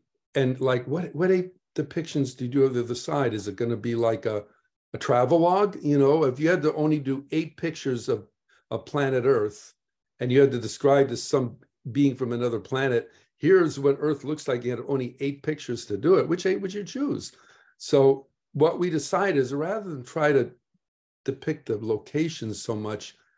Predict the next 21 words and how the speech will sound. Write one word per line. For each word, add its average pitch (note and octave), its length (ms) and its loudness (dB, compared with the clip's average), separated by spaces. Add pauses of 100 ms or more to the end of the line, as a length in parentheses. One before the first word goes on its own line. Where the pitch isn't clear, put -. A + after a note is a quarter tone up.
(220)
we A#2+ 100 -4
pick C#3 300 -6
the C3 80 -4
journey. A2+ 480 -4 (1300)
So C#3 260 4
the C3 220 2
eight F3 120 6
illustrations D3 800 0
are B2 600 0 (320)
the A#2+ 80 -4
different C#3 380 0
stages A2 480 -6
of G2+ 120 -4
ascent. - 520 -8 (600)
And C3 160 2
it B2+ 120 2
begins D3+ 580 0
from C#3 280 0
the B2 80 -4
awakening. A#2 640 -2 (300)
So A2 580 0